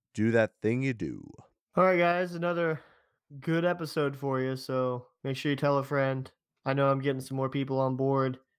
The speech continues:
Speaker 2: and getting some new listeners, um, getting some more questions.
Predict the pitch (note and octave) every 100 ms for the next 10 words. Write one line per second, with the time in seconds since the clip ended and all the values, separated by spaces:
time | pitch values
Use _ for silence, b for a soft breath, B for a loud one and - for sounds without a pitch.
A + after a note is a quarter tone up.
0 | _ C3+ C#3 C3+ C#3 C3+ C#3 C3+ C3 D3
1 | C3+ A#2+ - B2 A#2+ A#2 - _ _ _
2 | C#3+ C3+ C3+ C3+ C#3 C3+ - D3+ D#3+ E3+
3 | C3+ A#2 -